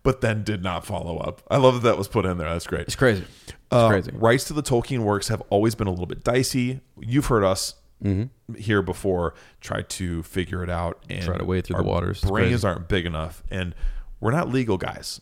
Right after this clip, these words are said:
Speaker 1: okay? We don't go, we're not litigious. We don't understand. An
Speaker 2: Mm-hmm.
Speaker 1: illegal dispute between Warner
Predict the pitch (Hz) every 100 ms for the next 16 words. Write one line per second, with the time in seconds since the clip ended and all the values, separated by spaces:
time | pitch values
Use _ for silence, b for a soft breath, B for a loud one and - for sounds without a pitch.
0 | - 95 92 95 107 117 107 101 101 98
1 | 104 110 113 - 107 107 - 90 85 82
2 | 104 104 104 90 78 - 90 - B B
3 | 120 120 123 147 127 - 117 - - 107
4 | 95 92 104 104 101